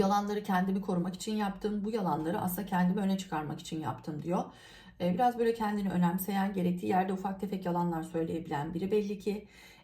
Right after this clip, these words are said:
E, ilişkiye karşı ihtiyatlı olması gerektiğini düşünüyor. Yani biraz evvel söylediğimiz gibi çok hızlı ilerleyen bir ilişki ise mesela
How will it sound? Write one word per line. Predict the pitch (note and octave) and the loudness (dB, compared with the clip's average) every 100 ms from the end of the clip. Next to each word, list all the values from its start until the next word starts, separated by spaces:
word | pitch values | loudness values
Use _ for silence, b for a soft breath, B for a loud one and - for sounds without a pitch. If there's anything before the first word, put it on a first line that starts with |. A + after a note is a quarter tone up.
| B | B
E, | F#3+ | 2
ilişkiye | F3+ E3+ G#3 A3+ - A#3+ A#3 | 4 4 0 -4 -2 -2 0
karşı | A3 G#3+ - | -2 -2 -4
ihtiyatlı | G3+ G#3 F#3 - | -6 -2 -2 0
olması | F3 F#3 F#3+ G#3 | 2 2 0 -2
gerektiğini | G3+ G3 - G3+ | -2 -4 -6 -4
düşünüyor. | G3+ - G#3 G3 G3 | -4 -2 2 2 2
Yani | G3 E3 F3 | 0 0 2
biraz | F3+ | 2
evvel | F#3 F#3 | 2 0
söylediğimiz | F3+ F3+ F3+ F3+ F3+ | 0 2 4 4 2
gibi | F3 F3+ | 0 -2
çok | G3 - | -4 -4
hızlı | F3 E3+ | -4 -2
ilerleyen | E3 E3+ F3 E3+ E3+ | -2 -2 0 0 0
bir | |
ilişki | E3 E3 - | -2 -4 -6
ise | E3+ - | -8 -6
mesela | D3+ D3 C#3 F#3+ | -8 -4 2 2